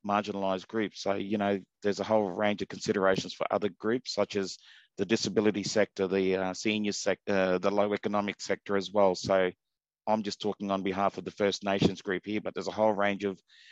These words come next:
different groups that are, are definitely impacted and need that voice as well. Um, and then, of course, equity. You know, everyone's at the different sort of levels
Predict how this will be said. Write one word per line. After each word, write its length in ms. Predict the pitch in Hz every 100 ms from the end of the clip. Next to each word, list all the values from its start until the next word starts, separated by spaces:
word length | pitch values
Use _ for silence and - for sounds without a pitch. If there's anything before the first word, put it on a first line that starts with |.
| - -
different 340 | 110 - 92
groups 260 | 104 104 -
that 120 | 95
are, 200 | 95 90
are 120 | 98
definitely 400 | 90 107 - 101 95
impacted 440 | - 92 - 92
and 100 | 95
need 200 | 98 92
that 180 | 90 -
voice 260 | 95 92
as 140 | 92 87
well. 340 | 98 92 87 _ _ _ _ _ _ _ -
Um, 420 | 101 98 95 95 85 _ -
and 100 | 107
then, 160 | 110
of 120 | 95
course, 300 | - 107 104 -
equity. 560 | 104 - 98 92 82 _ _ _ _ _ _ -
You 100 | 101
know, 140 | 101
everyone's 440 | - 101 101 95 104
at 100 | -
the 80 | 90
different 340 | 104 107 92
sort 160 | 104 98
of 200 | 90 - _ _ _
levels 560 | 104 110 101 95 -